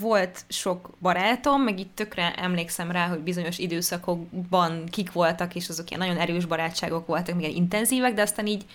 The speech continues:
az élet úgy hozta, hogy, hogy ezek véget értek nagy részt, és, ö, van egy-két ember, akinél ezt sajnálom, mert hogy nem a személyiségbeli el-,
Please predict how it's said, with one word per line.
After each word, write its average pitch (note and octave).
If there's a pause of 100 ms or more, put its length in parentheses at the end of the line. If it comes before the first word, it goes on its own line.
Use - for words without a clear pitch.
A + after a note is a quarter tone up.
(360)
az A3
élet G3
úgy F3
hozta, E3
hogy, E3
hogy F3
ezek D#3+
véget D3+
értek D3+
nagy D#3+
részt, F3
és, F3
ö, F3
van G#3+
egy-két E3+
ember, D#3
akinél D#3+
ezt -
sajnálom, E3+
mert E3+
hogy E3
nem E3 (360)
a D#3
személyiségbeli E3
el-, E3